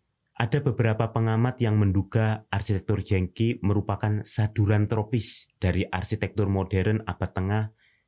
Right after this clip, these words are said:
yang berkembang di Amerika pasca perang.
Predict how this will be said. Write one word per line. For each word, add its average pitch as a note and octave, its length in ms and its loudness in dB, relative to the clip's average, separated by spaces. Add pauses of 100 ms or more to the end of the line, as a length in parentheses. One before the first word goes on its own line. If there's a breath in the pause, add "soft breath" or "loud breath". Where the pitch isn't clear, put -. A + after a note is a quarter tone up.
yang D3+ 240 0
berkembang A#2 560 2
di G#2+ 160 -2
Amerika G2+ 640 -2 (160)
pasca G2+ 400 -4
perang. B1 480 -8